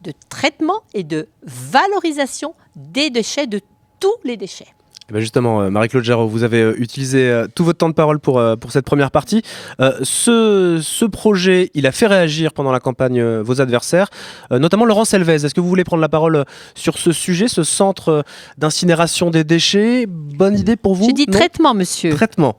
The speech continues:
Speaker 1: Traitement. L'incinération, il y a toujours cette connotation, cette connotation avec des fumées qui sortent, ce qui est absolument faux. Il faut questionner monsieur
Speaker 2: Alors, on, on
Speaker 1: Rebsamen.
Speaker 2: les tra-, on les traite
Speaker 1: Je
Speaker 2: comment,
Speaker 1: dis
Speaker 2: les déchets ? En deux,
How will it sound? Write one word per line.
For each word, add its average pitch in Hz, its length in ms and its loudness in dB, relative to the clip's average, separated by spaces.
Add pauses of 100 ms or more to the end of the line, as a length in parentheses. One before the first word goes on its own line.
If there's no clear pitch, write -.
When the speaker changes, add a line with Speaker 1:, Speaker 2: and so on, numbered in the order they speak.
(100)
Speaker 1:
Traitement. 233 540 0 (300)
L'incinération, 294 1120 0 (320)
il - 40 -2
y 285 40 0
a 277 40 2
toujours 359 360 0
cette - 220 -2
connotation, 240 880 -2 (460)
cette - 240 -6
connotation 254 720 0
avec 180 160 0
des 180 80 0
fumées 226 320 0
qui 160 140 -10
sortent, - 260 0
ce - 80 -8
qui - 80 -2
est 170 120 0
absolument 151 580 -6
faux. 269 480 -2 (480)
Il 170 80 -12
faut 165 200 -4
questionner 156 460 -6
monsieur 135 480 -8 (340)
Speaker 2:
Alors, 147 180 4
on, - 20 2
on 175 60 4
Speaker 1:
Rebsamen. 202 140 2
Speaker 2:
les - 60 4
tra-, - 160 -2
on 170 140 2
les 175 80 4
traite 185 160 0
Speaker 1:
Je - 20 -14
Speaker 2:
comment, 170 160 2
Speaker 1:
dis 143 60 2
Speaker 2:
les 135 60 0
déchets ? 139 200 -2
En 131 60 0
deux, 135 100 0